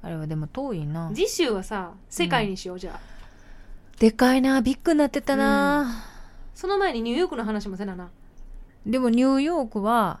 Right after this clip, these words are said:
Speaker 1: 何編かに分かれるけど、
Speaker 2: うん。私、
Speaker 1: 何編がいい？
Speaker 2: ニューヨークにね、えっと、
Speaker 1: 何編？
Speaker 2: 何年前？もうこれ三年前？
Speaker 1: さん、ちょうど、ちょうど
Speaker 2: 二年前や。
Speaker 1: まるっと二年前。
Speaker 2: 二年やな。
Speaker 1: うん。
Speaker 2: 二年前に行ったよね。
Speaker 1: うん、うん。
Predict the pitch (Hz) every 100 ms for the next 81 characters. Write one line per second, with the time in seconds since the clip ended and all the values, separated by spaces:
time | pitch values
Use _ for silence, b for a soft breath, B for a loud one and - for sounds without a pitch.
0 | - 196 214 214 254 311 247 170 175 185
1 | 202 190 190 190 180 139 - 220 262 262
2 | 247 277 269 269 196 214 196 202 196 190
3 | 214 226 233 247 247 247 240 240 269 392
4 | 226 185 175 170 - 269 294 320 370 320
5 | - - 220 208 - - 247 262 240 202
6 | 185 - - 247 262 302 285 240 285 190
7 | 202 247 294 - - - 202 175 170 165
8 | 214 - 170 170 170 170 170 175 240 233
9 | 285 214 196 214 185 175 190 214 - 180